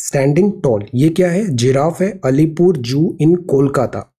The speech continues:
जिराफ से रिलेटेड एक बहुत अच्छा theory of evolution है, बायोलॉजिकल इवोल्यूशन, काफ़ी इंटरेस्टिंग है।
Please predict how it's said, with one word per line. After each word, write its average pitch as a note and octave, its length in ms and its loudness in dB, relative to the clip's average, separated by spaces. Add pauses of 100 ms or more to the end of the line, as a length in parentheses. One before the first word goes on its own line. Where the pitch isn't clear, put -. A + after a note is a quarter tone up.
(420)
जिराफ D#3+ 440 2
से A#3+ 220 0
रिलेटेड E3 480 2
एक E3+ 160 0
बहुत D3+ 260 0
अच्छा E3 240 0
theory C#3+ 400 2
of F3 180 2
evolution C3 580 2
है, E3 180 -4
बायोलॉजिकल C3+ 640 2
इवोल्यूशन, C3 520 0
काफ़ी C#3 320 -2
इंटरेस्टिंग C3+ 540 2
है। D3+ 80 -6